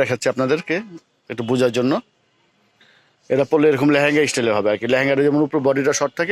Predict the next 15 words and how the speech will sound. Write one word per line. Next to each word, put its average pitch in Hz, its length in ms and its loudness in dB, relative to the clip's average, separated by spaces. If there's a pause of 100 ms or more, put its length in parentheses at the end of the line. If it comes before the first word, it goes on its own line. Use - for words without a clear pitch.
এটা 127 180 0
লং, 110 80 -2 (3000)
এটা 139 100 0 (200)
লং 147 100 4 (140)
লেহেঙ্গাও 147 380 2
বলা 135 200 2
যায়, 170 120 2 (100)
লং 131 80 4 (100)
লেহেঙ্গাও 127 340 2
বলতে 123 200 -2
পারবেন, 123 220 0 (100)
এটা 143 120 -2 (200)
কোনো 120 200 -2
সমস্যা 117 320 -4
নেই। 185 100 -2